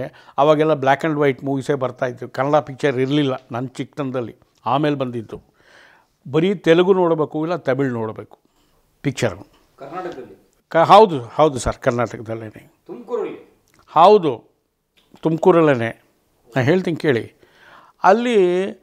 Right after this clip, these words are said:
Speaker 1: ಆ, ಇದ್ದಿದ್ದೇ ಮೂರು ಥಿಯೇಟ್ರು.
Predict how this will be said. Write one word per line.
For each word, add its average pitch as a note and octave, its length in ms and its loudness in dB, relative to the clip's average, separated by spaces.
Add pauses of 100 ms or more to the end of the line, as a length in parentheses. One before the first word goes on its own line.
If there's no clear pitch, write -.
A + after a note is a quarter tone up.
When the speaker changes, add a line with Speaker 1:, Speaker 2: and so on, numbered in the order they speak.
(600)
Speaker 1:
ಆ, F#3 300 4
ಇದ್ದಿದ್ದೇ G3 440 0
ಮೂರು F#3+ 320 2
ಥಿಯೇಟ್ರು. D#3+ 600 0